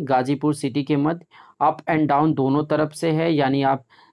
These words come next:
आ सकते हैं एक तरफ से या दूसरी तरफ से जा सकते हैं। जी हाँ, तो यानी कि दो ट्रेन चालू होगी, एक चलेगी आपके आनंद विहार टर्मिनस से गाज़ीपुर के लिए, तो दूसरी ट्रेन छूटेगी वहाँ गाज़ीपुर सिटी से आनंद विहार के लिए।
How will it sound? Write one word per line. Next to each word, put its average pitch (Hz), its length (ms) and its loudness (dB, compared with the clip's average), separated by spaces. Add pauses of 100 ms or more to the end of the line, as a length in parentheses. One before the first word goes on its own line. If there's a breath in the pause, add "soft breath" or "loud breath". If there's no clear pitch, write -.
आ 143 240 2
सकते 147 400 -4
हैं 156 320 2
एक 151 220 -2
तरफ 151 200 0
से 170 200 -2
या 165 80 2
दूसरी 131 280 -4
तरफ 139 200 -4
से 143 160 -6
जा 135 180 2
सकते 147 300 -4
हैं। 151 180 0
जी 135 180 0
हाँ, 160 220 0 (440 loud breath)
तो 139 60 -2
यानी 147 240 2
कि 156 120 -2
दो 139 260 0
ट्रेन 165 240 2
चालू 160 240 2
होगी, 160 240 2
एक 151 280 0
चलेगी 147 320 2
आपके 151 240 0
आनंद 143 200 0
विहार 143 200 0
टर्मिनस 143 420 0
से 151 100 0
गाज़ीपुर 143 480 -2
के 175 120 0
लिए, 190 260 2 (280 soft breath)
तो 156 60 0
दूसरी 165 300 0
ट्रेन 190 260 0
छूटेगी 170 360 -2
वहाँ 165 220 2
गाज़ीपुर 151 440 0
सिटी 156 260 0
से 160 240 -2 (280 loud breath)
आनंद 143 260 2
विहार 131 240 2
के 127 120 -2
लिए। 117 260 -2